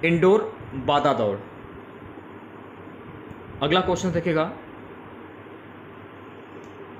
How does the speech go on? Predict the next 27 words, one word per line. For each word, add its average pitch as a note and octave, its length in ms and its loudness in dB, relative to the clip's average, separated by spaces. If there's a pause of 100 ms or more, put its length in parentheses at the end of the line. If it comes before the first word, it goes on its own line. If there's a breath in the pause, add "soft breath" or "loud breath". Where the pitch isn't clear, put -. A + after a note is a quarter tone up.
(360)
नेक्स्ट G#3 260 6
उसका G#3+ 280 8
क्वेश्चन G3+ 380 4
है A3 60 6
कि A#3 120 6
पह-, E3 560 4
पहले E3+ 380 6
खेलो G3 440 6
इंडिया D#3+ 320 8
शीतकालीन F3+ 680 4
खेलो, D3+ 520 4 (340)
खेलो E3 260 8
इंडिया E3 280 8
विंटर्स D#3+ 600 4
गेम्स E3+ 260 4
का F3 120 6
आयोजन C#3 500 6 (460)
किस G#3 200 4
वर्ष D#3+ 420 2
किया C#3 160 6
गया G#2+ 180 2
था? G2 220 -8 (380 loud breath)
पहले E3 480 6
खेलो D#3 360 6
इंडिया C#3 280 6
शीतकालीन C#3 680 4
खेलो G#2+ 380 0